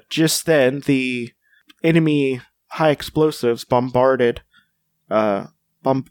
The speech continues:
bombardment, uh, caused a, uh, cave-in, and Marco was, uh, buried under several tons of rocks. Uh, Xavier survived and returned to his unit.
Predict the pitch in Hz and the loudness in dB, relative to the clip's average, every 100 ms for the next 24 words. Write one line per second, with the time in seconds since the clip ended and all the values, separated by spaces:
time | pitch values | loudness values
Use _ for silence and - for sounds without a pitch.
0 | _ _ 139 135 143 156 139 110 - - | _ _ 0 2 2 0 0 -6 -8 -16
1 | - _ _ _ - 123 123 - 147 135 | -20 _ _ _ -4 -2 -2 -2 0 2
2 | 135 - 123 110 107 104 90 76 - 170 | 0 0 2 2 2 0 -2 -4 -2 0
3 | 165 117 104 117 _ _ _ _ - 120 | 0 -2 -4 -8 _ _ _ _ -8 -4
4 | 120 131 135 143 127 120 113 - - - | 0 0 2 0 2 0 0 -4 -16 -12
5 | - 117 117 127 127 131 - 120 120 - | -2 -2 2 2 2 2 0 -2 -4 -2
6 | 139 131 123 - 135 120 104 113 104 65 | -2 0 -2 -4 -6 -6 -6 -4 -4 -4
7 | - - - _ _ _ _ _ _ _ | -10 -12 -14 _ _ _ _ _ _ _
8 | _ _ _ _ _ _ _ _ _ _ | _ _ _ _ _ _ _ _ _ _
9 | - 107 95 - _ _ - 156 143 151 | -2 -2 -2 -6 _ _ -4 -4 0 0
10 | 135 135 - 131 131 131 135 123 - 127 | 0 -2 -2 0 2 2 0 -4 -4 -4
11 | - 113 - 110 107 - | -4 -6 -4 -6 -6 -12